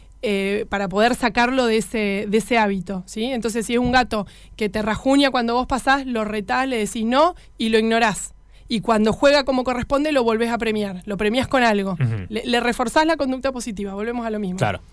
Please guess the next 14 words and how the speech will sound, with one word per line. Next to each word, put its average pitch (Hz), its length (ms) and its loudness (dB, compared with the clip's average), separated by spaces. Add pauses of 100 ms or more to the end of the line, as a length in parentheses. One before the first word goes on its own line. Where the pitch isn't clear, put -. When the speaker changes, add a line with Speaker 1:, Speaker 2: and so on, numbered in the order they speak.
(420)
Speaker 1:
No 262 200 6
suele 277 200 4
haber 247 180 4
muchos 233 260 2
problemas 214 320 2
con 220 140 0
gatos, 233 220 0
sí, 240 220 0
esto 202 260 0
de 208 220 0
por 196 160 -6
ahí 202 100 -4
la 233 120 2
agresividad, 214 600 0